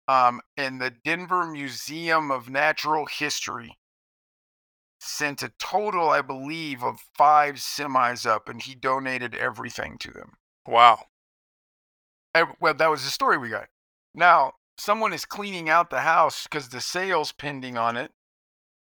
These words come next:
Speaker 1: And yesterday, I'm driving down the road to our house, and as I drive by the dumpster, I see something odd sitting outside the dumpster.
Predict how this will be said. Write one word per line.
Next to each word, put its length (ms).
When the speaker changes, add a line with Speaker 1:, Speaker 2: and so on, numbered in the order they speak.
Speaker 1:
And 240
yesterday, 640
I'm 140
driving 400
down 220
the 100
road 280
to 120
our 120
house, 320
and 140
as 160
I 80
drive 320
by 140
the 120
dumpster, 460
I 80
see 260
something 400
odd 380
sitting 320
outside 340
the 100
dumpster. 420